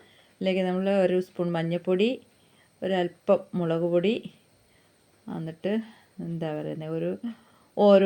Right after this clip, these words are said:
ഒന്നര കപ്പ് വെള്ളം. ഇത്ര എടുക്കണം. വെള്ളം കൂടിപ്പോയാലും കുറഞ്ഞു പോയാലും, ആ, കുറഞ്ഞു പോയാൽ അടിക്ക് പിടിക്കും, കൂടിപ്പോയാൽ വെള്ളം ആയിപ്പോവും. അങ്ങനെയൊക്കെ പ്രശ്നമുണ്ട്. അതുകൊണ്ട് നമുക്കൊരു ഒന്നര കപ്പ് അളന്ന്, ആ, വെള്ളം ഒഴിക്കാം.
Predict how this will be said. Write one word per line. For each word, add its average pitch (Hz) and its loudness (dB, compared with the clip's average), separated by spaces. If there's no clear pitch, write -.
ഒന്നര 208 4
കപ്പ് 190 2
വെള്ളം. 143 0
ഇത്ര - -14
എടുക്കണം. 170 -6
വെള്ളം 175 -2
കൂടിപ്പോയാലും 196 2
കുറഞ്ഞു 196 0
പോയാലും, 180 -2
ആ, 202 -4
കുറഞ്ഞു 196 -2
പോയാൽ 196 2
അടിക്ക് 185 -2
പിടിക്കും, 175 -4
കൂടിപ്പോയാൽ 180 -2
വെള്ളം 175 -4
ആയിപ്പോവും. 165 -4
അങ്ങനെയൊക്കെ 165 -10
പ്രശ്നമുണ്ട്. 165 -12
അതുകൊണ്ട് 160 -12
നമുക്കൊരു 175 -10
ഒന്നര 175 -8
കപ്പ് 170 -8
അളന്ന്, 160 -10
ആ, 165 -8
വെള്ളം 151 -4
ഒഴിക്കാം. - -8